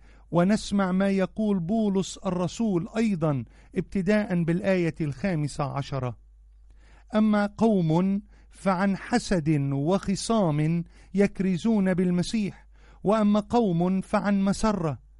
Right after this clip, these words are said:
فهؤلاء عن تحزب ينادون بالمسيح لا عن إخلاص، ظانين أنهم يضيفون إلى وثق ضيقاً، وأولئك عن محبة،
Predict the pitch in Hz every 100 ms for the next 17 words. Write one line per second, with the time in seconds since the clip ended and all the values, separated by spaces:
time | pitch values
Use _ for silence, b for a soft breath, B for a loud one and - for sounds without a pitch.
0 | b b b 220 170 202 214 202 226 233
1 | 208 180 202 208 - 240 180 156 175 180
2 | 175 180 b b b 208 208 196 180 233
3 | 214 190 180 185 175 - 214 208 - 226
4 | 226 196 196 180 - 170 139 - - -
5 | b b b 143 190 196 196 233 202 165
6 | 165 170 b b b 220 214 190 202 208
7 | 214 185 202 - 254 220 208 240 214 208
8 | 208 240 - 214 220 196 247 214 175 151
9 | - b b b b 226 247 233 226 214
10 | 180 214 202 226 233 - 254 190 185